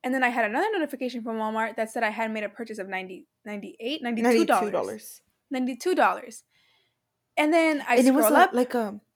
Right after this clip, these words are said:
Speaker 2: a Walmart grocery delivery, but it wasn't grocery. So it's, like, kinda like their delivery service that's, like, for, like,
Speaker 1: Yeah.
Speaker 2: things they have in store.
Speaker 1: Exactly. It was, like, headphones,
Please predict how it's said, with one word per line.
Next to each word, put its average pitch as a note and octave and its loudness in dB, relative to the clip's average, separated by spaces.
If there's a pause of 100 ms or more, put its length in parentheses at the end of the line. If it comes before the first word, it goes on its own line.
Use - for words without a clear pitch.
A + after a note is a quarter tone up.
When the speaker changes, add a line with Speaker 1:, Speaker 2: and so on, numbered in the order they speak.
(460)
Speaker 2:
a B3 4
Walmart A#3 2
grocery A3+ 2
delivery, F#3+ -6 (200)
but - 8
it A#3+ 8
wasn't A3+ 4
grocery. F#3+ -2
So A3+ -2
it's, A3 -4
like, B3 0
kinda A3 -6
like G3 -6
their G3+ -2
delivery G3 0
service G3+ -4
that's, G3 -6
like, - -14
for, - -8 (520)
like, G#3 -6
Speaker 1:
Yeah. A#3+ 0
Speaker 2:
things G#3 2
they G3+ -4
have F#3 -6
in F3 -10
store. - -10 (500)
Speaker 1:
Exactly. A3+ -2
It B3 2
was, C#4 4
like, A3+ 0
headphones, C#4 2